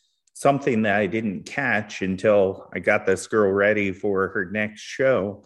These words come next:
Uh, she was always under the impression you always cut artificial sweeteners no matter what, um, during your peak week. And, you know, I never mentioned that to her. This is something that her previous coach had gotten in her head.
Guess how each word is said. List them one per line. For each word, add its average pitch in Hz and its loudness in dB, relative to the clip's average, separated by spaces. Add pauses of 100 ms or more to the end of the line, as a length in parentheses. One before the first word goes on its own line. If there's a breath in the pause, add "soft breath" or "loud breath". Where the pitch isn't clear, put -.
(520 soft breath)
Uh, 107 0
she 143 -4
was 143 2
always 117 2
under 117 0
the 107 2
impression 107 -4
you 104 0
always 101 2
cut 104 -2
artificial 98 -2
sweeteners 98 -4
no 95 -2
matter 92 0
what, 98 -2 (140)
um, 85 -6
during 90 -2 (340)
your 87 -4
peak - -12
week. 165 -10 (160)
And, 85 -8 (640 soft breath)
you 98 -4
know, 95 0
I 101 -2
never 95 -2
mentioned 101 -4
that 90 -6
to 90 -4
her. 92 -2
This 87 -6
is 92 -10
something 92 -6
that 87 -6
her 85 -4
previous 101 -2
coach 87 -4
had 82 -6
gotten 85 -4
in 87 -6
her 82 -10
head. 98 -4